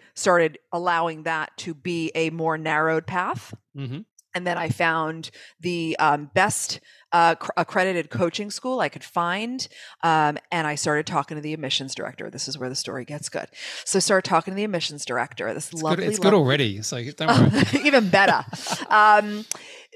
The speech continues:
Speaker 1: I start talking to the admissions director and then he gives me the information. This is the investment. You know, it's a year long, it's adult learning, it's this, it's that, da, da, da, da. You'll come out with this certification and these are your potentials.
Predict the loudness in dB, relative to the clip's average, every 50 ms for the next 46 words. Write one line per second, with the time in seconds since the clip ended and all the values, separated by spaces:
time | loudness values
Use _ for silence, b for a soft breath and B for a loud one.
0 | -20 -20 _ _ 0 0 2 2 0 2 4 4 4 4 4 0 -2 -2 0 0
1 | -2 -2 -2 -6 -8 -8 -6 -2 -2 -2 -2 -4 -4 -2 0 0 0 -2 -4 -6
2 | -6 -4 -4 -4 -4 -6 -6 -10 -8 -6 -6 -6 -4 -6 -6 -6 -4 -4 -4 -2
3 | -2 -2 0 0 2 2 2 2 2 2 0 0 -2 -4 -4 -4 -6 -6 -4 -4
4 | -4 -4 0 2 2 2 2 0 -4 -2 -2 -2 -2 -2 -2 -4 -4 -4 -6 -8
5 | -8 -4 -2 -2 -2 0 2 2 4 4 2 0 -2 -4 -6 -6 -4 -2 -2 -2
6 | -2 -2 -4 -4 -4 -6 -6 -8 -10 -12 -8 -4 -2 -2 -2 -4 -8 -8 -2 2
7 | 2 2 2 0 -4 -6 -6 -8 -8 -2 2 4 4 4 4 2 0 -2 -2 -4
8 | -6 -6 -4 -2 -2 -2 -2 -4 -6 -8 -8 -6 -6 -8 -8 -10 -12 -6 -4 -2
9 | 0 0 0 0 0 -2 -4 -4 -4 -6 -4 -2 -2 -2 -2 -4 -8 -6 -2 -2
10 | -2 -2 0 4 6 6 8 6 6 2 0